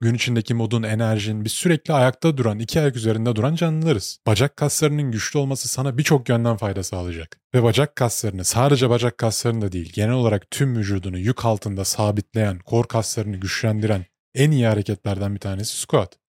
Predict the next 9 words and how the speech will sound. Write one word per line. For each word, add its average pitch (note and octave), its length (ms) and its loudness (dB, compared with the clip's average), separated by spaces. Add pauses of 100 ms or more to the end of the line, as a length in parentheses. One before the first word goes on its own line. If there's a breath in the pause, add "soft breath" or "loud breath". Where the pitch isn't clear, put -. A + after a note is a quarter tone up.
(160)
Zaten A#2 280 2
o C#3 160 2
yüzden C3 380 2
bölümün A2 420 2
adını G#2+ 240 -2
hareketlerin G#2 680 0
kralı G2+ 460 0
olarak G2 400 -4
adlandırdım. F2 560 -8